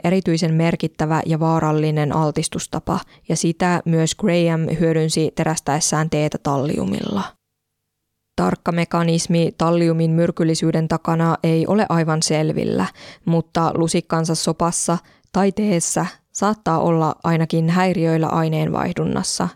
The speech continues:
ja elimistön oksidatiivisella stressillä, eli vapaiden radikaalien soluille aiheuttamalla rasituksella. Suuren talliummäärän nieleminen voi johtaa jo puolenkin tunnin kuluessa vatsakipuun, pahoinvointiin ja oksenteluun,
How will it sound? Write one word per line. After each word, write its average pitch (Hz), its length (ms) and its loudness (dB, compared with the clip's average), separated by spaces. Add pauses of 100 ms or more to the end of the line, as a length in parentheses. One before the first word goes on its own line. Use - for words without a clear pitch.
ja 170 240 2
elimistön 170 500 0
oksidatiivisella 160 920 0
stressillä, - 760 -2 (400)
eli 160 300 0
vapaiden 165 480 0
radikaalien 156 760 0
soluille 165 520 0
aiheuttamalla 156 680 0
rasituksella. - 840 -2 (1120)
Suuren 165 400 0
talliummäärän 160 760 2
nieleminen 160 600 2
voi 160 200 2
johtaa 160 400 0
jo 160 200 2
puolenkin 175 520 0
tunnin 160 260 0
kuluessa 156 480 0
vatsakipuun, 165 840 -2
pahoinvointiin 156 800 0
ja 175 100 0
oksenteluun, - 760 -2